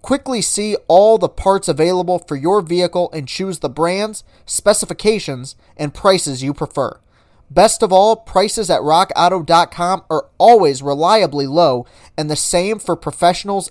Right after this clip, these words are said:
and do-it-yourselfers. Why spend up to twice as much for the same parts? Go to rock auto dot com right now and see all the parts available for your car or truck.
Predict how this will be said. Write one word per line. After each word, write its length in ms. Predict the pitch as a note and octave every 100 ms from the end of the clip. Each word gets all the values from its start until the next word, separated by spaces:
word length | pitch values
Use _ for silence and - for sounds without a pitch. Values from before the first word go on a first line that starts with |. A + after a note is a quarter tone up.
| -
and 200 | C#3+ C3+
do-it-yourselfers. 920 | D3+ E3+ D#3+ D#3+ C#3+ A2+ - - - _ _ _ _ _ _
Why 260 | D#3+ G3 C4+
spend 380 | - B3 A#3 -
up 160 | G#3 -
to 80 |
twice 340 | D#3+ - G#3+ G#3
as 100 | E3+
much 460 | F#3+ F#3+ D3+ - _ _
for 120 | E3
the 60 | D3
same 360 | - F3+ F3
parts? 500 | - F3+ C3+ - - _ C3
Go 200 | F#3+ B3+
to 80 | G3+
rock 380 | C#3 D#3+ - -
auto 260 | D#3+ E3+ D3+
dot 340 | D#3+ F3+ -
com 360 | D#3+ D3+ C#3 C#3+
right 200 | G3+ C#3+
now 360 | B2+ A#2+ B2
and 140 | C#3+ B2+
see 200 | - D3
all 160 | D3 F3+
the 100 | G#3+
parts 360 | - E3+ F3 D3
available 480 | C#3 D#3+ F3 F#3
for 140 | F3+ C3+
your 200 | B2+ E3+
car 400 | - D3+ D#3+ F3+
or 120 | C3+
truck. 400 | - C#3 A2 -